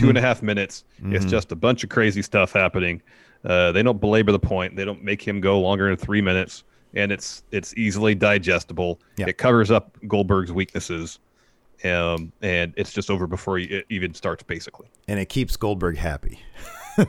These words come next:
Speaker 1: Yeah.
Speaker 2: come back
Speaker 1: Yeah.
Speaker 2: because you could tell at the end of the match, he was like, "Okay, I'm glad. I'm just glad that went well." You know, he,
Speaker 1: Yeah.
Speaker 2: he,
Speaker 1: Yeah,
Speaker 2: he,
Speaker 1: exactly.
Speaker 2: you could tell the guy's either, you know, he, he, he wears his emotions on his sleeve. Um, but, uh, anyway, so the match kinda goes down like this, if I get this right. So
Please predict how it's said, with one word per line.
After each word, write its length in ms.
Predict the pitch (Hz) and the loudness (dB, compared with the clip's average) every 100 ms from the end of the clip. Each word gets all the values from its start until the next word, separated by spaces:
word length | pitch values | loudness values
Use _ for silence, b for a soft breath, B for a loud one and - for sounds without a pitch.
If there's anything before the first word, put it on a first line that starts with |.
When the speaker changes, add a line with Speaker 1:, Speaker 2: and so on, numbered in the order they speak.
| 170 | 4
Speaker 1:
Yeah. 200 | 101 196 | 6 4
Speaker 2:
come 260 | - 180 170 | 4 4 6
back 160 | 135 - | 6 4
Speaker 1:
Yeah. 60 | |
Speaker 2:
because 240 | 143 180 180 | 4 2 2
you 80 | 196 | 2
could 140 | 180 | 4
tell 180 | 190 151 | 6 6
at 140 | 143 | 4
the 120 | 143 | 2
end 80 | 143 | 0
of 40 | 139 | 0
the 60 | |
match, 340 | 143 143 123 - B B B | 2 4 4 -2 B B B
he 100 | 135 | -2
was 100 | 135 113 | 2 4
like, 200 | 113 123 | 4 6
"Okay, 300 | 120 120 101 | 4 4 2
I'm 140 | 98 | 2
glad. 360 | 92 101 98 92 | 2 4 4 4
I'm 180 | 101 110 | 2 0
just 160 | 104 | -2
glad 340 | - 101 95 85 | 2 4 4 4
that 180 | 92 85 | 2 2
went 240 | 101 92 | 0 0
well." 320 | 87 76 67 123 | -2 -2 -6 -2
You 120 | 120 | 4
know, 120 | 127 | 6
he, 240 | 151 196 - | 4 2 -2
Speaker 1:
Yeah. 180 | 95 82 - | -2 -2 -2
Speaker 2:
he, 120 | 160 | 2
Speaker 1:
Yeah, 80 | 185 | 4
Speaker 2:
he, 60 | 165 | 4
Speaker 1:
exactly. 320 | 95 90 175 | 0 -4 -4
Speaker 2:
you 60 | 196 | 0
could 200 | 165 - | 2 4
tell 300 | 156 127 101 | 6 6 4
the 100 | 98 | 2
guy's 320 | 101 101 92 | 2 2 2
either, 180 | 104 95 | -2 -2
you 200 | 117 110 | -4 -4
know, 180 | 80 80 | -2 -2
he, 140 | 120 | -2
he, 160 | 107 123 | -2 -2
he 180 | 98 | 0
wears 240 | 107 101 92 | 4 4 4
his 160 | 82 | 0
emotions 440 | 82 85 92 92 80 | 2 2 2 0 -2
on 140 | 85 | -4
his 80 | 78 | -4
sleeve. 400 | - 85 90 80 B B B B | -6 -4 -2 -4 B B B B
Um, 540 | 120 117 107 90 80 80 - _ | 2 4 6 4 0 -6 -14 _
but, 260 | - 113 110 | 2 6 8
uh, 180 | 107 107 | 6 6
anyway, 280 | 170 165 123 | 6 6 6
so 140 | 170 | 4
the 60 | 165 | 4
match 240 | 220 220 | 6 4
kinda 200 | - 190 | 4 4
goes 240 | 165 165 143 | 6 6 6
down 160 | 151 | 6
like 160 | 135 117 | 6 6
this, 200 | 120 117 | 4 4
if 40 | 110 | 2
I 60 | |
get 200 | 101 104 | 4 2
this 180 | 95 - | 2 4
right. 200 | 110 104 | 4 4
So 300 | - 113 | 4 6